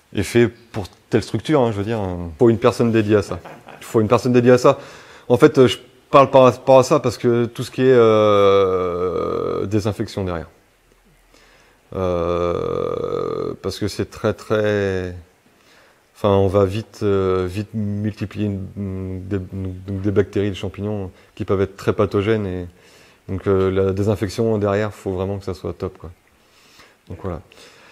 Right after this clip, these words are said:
Et pareil après pour le pulvé, hein, pour ceux qui utilisent leur pulvé pour faire, euh, des traitements derrière, faut vraiment un bon rinçage, hein.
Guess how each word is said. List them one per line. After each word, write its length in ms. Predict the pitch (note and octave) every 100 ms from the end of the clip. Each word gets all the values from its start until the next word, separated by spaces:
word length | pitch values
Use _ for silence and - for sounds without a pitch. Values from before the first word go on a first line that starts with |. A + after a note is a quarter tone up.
| _ _
Et 100 | G#2+
pareil 340 | - G2+ A#2 A#2
après 300 | A2 C3 B2+
pour 160 | A2
le 80 | G#2
pulvé, 340 | G2 G2+ D3
hein, 200 | C3+ B2+
pour 160 | B2 G2+
ceux 120 | -
qui 120 | G#2
utilisent 340 | F#2+ G#2 G2+ F#2+
leur 100 | F#2+
pulvé 440 | G#2+ G2 A2 A2
pour 160 | F#2+ F2
faire, 180 | G2+ G2
euh, 180 | F2+ E2+ E2+ _ _ _ _ _ _
des 160 | G#2+ F#2+
traitements 400 | G2+ F2+ G2+ G#2
derrière, 360 | G2 G#2 A#2+ A2
faut 180 | G2
vraiment 520 | F#2 F#2+ G#2 G#2 F#2+ F#2
un 60 |
bon 220 | F#2+ G#2
rinçage, 360 | G#2 - B2 G2+
hein. 460 | G2 F#2+ F2 F2